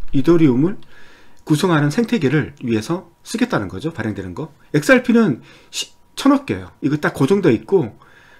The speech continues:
지금 발행된 건 보시면 알겠지만 구백구십구억, 천억 개 다 발행-, 발행됐고 지금 시중에 유통되고 있는 것은 사백삼십억 개 정도 유통되고 있죠.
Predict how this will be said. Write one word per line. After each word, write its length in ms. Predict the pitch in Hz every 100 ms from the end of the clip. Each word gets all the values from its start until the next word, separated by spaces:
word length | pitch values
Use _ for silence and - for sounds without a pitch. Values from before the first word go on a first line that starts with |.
| _
지금 680 | - 165 160 226 214 175 - _ _ _ _ - _ _ _
발행된 420 | 147 185 220 185
건 360 | 170 202 135 - - - _ _ -
보시면 340 | - 147 202 127
알겠지만 580 | 143 - 160 196 - - _ _ _ _ _ _ _ _ _ _ -
구백구십구억, 840 | 170 233 180 160 - 139 139 -
천억 240 | - 294
개 80 | 139
다 140 | 147
발행-, 260 | 131 120 - - -
발행됐고 800 | 127 156 107 - - 165 113 - - - - -
지금 160 | 160
시중에 360 | - 254 254 226
유통되고 600 | 139 - 233 214 185 151
있는 160 | 123
것은 420 | 110 101 175 220 - - -
사백삼십억 1120 | 226 220 214 196 185 156 127 - _ _ -
개 220 | 107 95
정도 400 | - 107 98 104
유통되고 500 | 101 - 147 104 87
있죠. 320 | 87 - 90